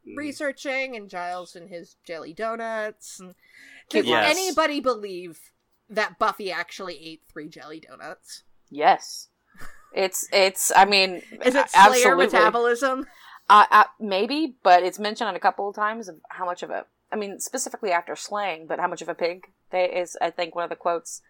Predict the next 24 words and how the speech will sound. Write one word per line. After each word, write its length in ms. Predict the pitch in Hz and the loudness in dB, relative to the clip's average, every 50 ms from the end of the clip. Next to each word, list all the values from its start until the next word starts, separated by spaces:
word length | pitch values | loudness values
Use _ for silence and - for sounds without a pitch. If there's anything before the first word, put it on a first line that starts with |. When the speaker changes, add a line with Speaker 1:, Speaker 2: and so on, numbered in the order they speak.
| _ _ _ _ _ _ _ _ | _ _ _ _ _ _ _ _
Speaker 3:
Um, 240 | 170 170 165 160 135 | 4 4 4 4 2
Speaker 1:
Yeah. 360 | 120 113 101 95 92 92 95 - | 0 0 0 -2 -2 -6 -2 2
Speaker 3:
but 200 | 208 185 175 - | 2 2 4 4
yeah, 260 | 196 220 196 160 156 - | 2 2 2 2 2 2
I, 440 | - 175 175 165 - 160 170 170 - - 170 | 2 2 2 2 2 0 0 0 -2 -4 -4
I, 20 | |
I 40 | 180 | -4
can, 300 | - - 180 165 156 156 _ | -6 -12 -18 -18 -18 -14 _
I 80 | - 175 | -14 -14
can 200 | - - 156 160 | -12 -14 -16 -16
see 160 | - - - | -8 -2 0
Speaker 1:
I'm 120 | 427 415 381 | 0 0 2
kinda, 300 | - 403 427 440 - - | 4 4 4 4 4 4
Speaker 3:
Buffy. 60 | - | 4
Speaker 1:
I'm 120 | 226 247 233 | 4 2 4
kind 260 | - 240 233 226 226 | 0 0 0 0 -2
of 80 | 226 | -4
surprised 680 | - - 175 - - 160 139 135 135 147 147 - - - | -6 -6 -10 -6 -4 0 0 2 0 0 -4 -8 -12 -10
she's 340 | - - - 131 123 110 - | -10 -10 -8 -8 -8 -8 -8
never 300 | 123 113 110 107 117 123 | -6 -4 -4 -4 -4 -6
noticed 640 | 113 104 104 104 113 117 143 160 - - - - _ | -4 -4 -4 -4 -4 -4 -6 -8 -8 -12 -14 -14 _
that 140 | 117 110 - _ _ _ _ _ _ _ _ _ _ _ _ _ | -10 -10 -10 _ _ _ _ _ _ _ _ _ _ _ _ _
Giles 520 | _ - 113 101 104 101 98 104 110 - - | _ -6 -4 -2 -2 -2 -2 -4 -6 -10 -10
likes 400 | 110 107 104 98 - - - - | -8 -8 -8 -8 -10 -16 -20 -20